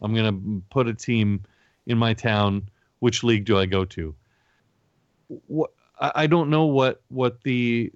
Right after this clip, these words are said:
if I was N A S L, what that offer would be. Like, w-, why, why am I better here? Um, and I think that, uh, Rayo O K C was a really big misstep, and maybe it was understandable. Maybe they just, they gambled.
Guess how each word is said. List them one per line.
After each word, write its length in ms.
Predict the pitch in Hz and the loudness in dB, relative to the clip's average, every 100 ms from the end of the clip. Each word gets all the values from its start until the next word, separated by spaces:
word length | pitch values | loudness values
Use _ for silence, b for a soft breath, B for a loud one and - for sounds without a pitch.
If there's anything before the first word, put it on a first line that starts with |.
| _ | _
if 160 | 123 131 | -4 2
I 140 | 123 | 4
was 160 | 127 123 | 4 4
N 160 | 117 | 2
A 60 | 117 | 0
S 140 | 110 | 0
L, 200 | 120 110 | 0 0
what 240 | 101 110 98 | 0 -2 0
that 220 | 107 - | -2 -2
offer 340 | 104 104 - 101 | -2 -4 -4 -8
would 220 | 95 90 | -6 -4
be. 220 | 104 85 | -2 -2
Like, 280 | 90 101 95 98 | -6 -4 -6 -6
w-, 140 | 101 - | -12 -10
why, 400 | 104 117 123 123 | -2 2 2 0
why 280 | 113 120 120 | -2 -2 0
am 140 | 113 | 0
I 120 | 107 | -2
better 320 | 95 101 95 85 | 0 -2 -2 -6
here? 320 | 85 101 107 - | -10 -16 -18 -8
Um, 380 | 107 104 95 101 b b b b - | -4 -4 -4 -8 b b b b -4
and 100 | 127 | -2
I 120 | 117 | 0
think 340 | 160 160 - | 0 -2 0
that, 320 | 135 113 - - _ _ _ _ _ _ _ _ | 0 0 -2 -10 _ _ _ _ _ _ _ _
uh, 300 | 107 101 95 | -6 -4 -4
Rayo 380 | 123 131 147 147 | -2 2 2 2
O 100 | 135 | 0
K 220 | 131 135 | -2 -6
C 260 | 123 143 131 | -4 -4 -2
was 160 | 123 110 | 0 0
a 80 | |
really 240 | 110 123 127 | 2 4 4
big 240 | 117 117 | 2 0
misstep, 640 | 110 113 - - 110 - - | 0 -2 -2 -2 -2 -4 -12
and 160 | - 107 | -8 -2
maybe 220 | 117 117 | 0 0
it 60 | 127 | 0
was 180 | 117 - | -4 -6
understandable. 840 | 117 113 - 110 107 104 101 101 | -6 -6 -6 -4 -2 -2 0 0
Maybe 260 | 104 113 120 | 0 0 2
they 160 | 117 | 2
just, 280 | 110 110 - | 0 -4 -6
they 140 | 117 98 | -8 -4
gambled. 640 | 107 107 107 101 98 | -2 0 0 0 -2